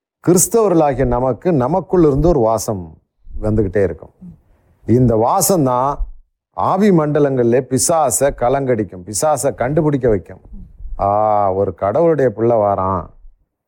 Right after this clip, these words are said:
Speaker 1: இது பயங்கரமா இருக்கே" அப்படின்னு சொல்லி அது தூங்கிட்டு ஒரு மாதிரி அங்கங்க திரும்பிட்டு இருந்தா கூட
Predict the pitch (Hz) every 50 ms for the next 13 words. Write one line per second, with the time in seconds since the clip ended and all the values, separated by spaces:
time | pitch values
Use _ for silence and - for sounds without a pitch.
0 | _ _ 95 107 98 95 104 120 135 139 135 131 135 127 123 117 107 101 - 104
1 | 104 104 98 90 - - _ - 101 104 110 110 107 107 113 110 104 92 101 120
2 | 139 160 170 156 135 120 113 110 - - 147 151 147 135 139 123 123 143 139 127
3 | 117 127 127 135 143 139 139 135 127 123 123 123 127 127 127 139 139 120 - 131
4 | 123 131 131 131 117 131 131 131 135 135 127 143 147 151 139 120 -